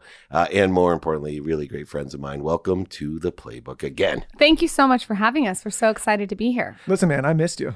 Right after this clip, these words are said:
Speaker 1: I missed
Speaker 3: I
Speaker 1: you
Speaker 3: missed you.
Speaker 1: guys.
Speaker 3: It's been a while. It feels like it's been forever. I know we s-, we watch your content all the time, and, like, we obviously Zoom and talk, but, like, this, the in-person connection's been a while.
Speaker 2: No, we do really look up to you as entrepreneurs,
Speaker 1: Oh.
Speaker 2: and I think that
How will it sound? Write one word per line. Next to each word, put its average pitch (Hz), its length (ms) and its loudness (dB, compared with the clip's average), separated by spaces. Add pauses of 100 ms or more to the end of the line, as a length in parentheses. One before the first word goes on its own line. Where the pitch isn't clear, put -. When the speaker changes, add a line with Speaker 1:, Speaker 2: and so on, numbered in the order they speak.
(160)
Speaker 1:
I 127 140 4
missed 147 240 6
Speaker 3:
I 147 40 2
Speaker 1:
you - 0 -
Speaker 3:
missed 143 120 2
you. 156 60 2
Speaker 1:
guys. - 160 4
Speaker 3:
It's 180 60 0
been 208 100 8
a 190 40 8
while. 170 300 6
It 160 140 2
feels 214 320 8
like 151 200 6
it's 151 120 -4
been 165 180 0
forever. 147 420 2
I 139 100 2
know 175 100 6
we 175 120 4
s-, - 80 0
we 185 120 2
watch 196 180 4
your 190 80 2
content 160 380 0
all 139 100 2
the 127 80 -2
time, 151 300 0
and, 135 60 -2
like, 131 120 -2
we 143 140 0
obviously 147 260 0
Zoom 143 260 -2
and 135 80 -4
talk, 147 260 0
but, 143 40 -2
like, 131 160 -2
this, 156 160 -4
the 165 420 2
in-person 180 600 4
connection's 143 380 -4
been 143 100 -4
a 135 60 -2
while. 135 360 2
Speaker 2:
No, 311 160 6
we 311 140 4
do 320 220 2
really 269 260 4
look 247 180 2
up 208 140 2
to - 160 -8
you 208 80 2
as 196 100 -2
entrepreneurs, 196 800 -2
Speaker 1:
Oh. 220 60 -6
Speaker 2:
and 214 80 -2
I 208 100 -2
think 214 300 -4
that 220 180 2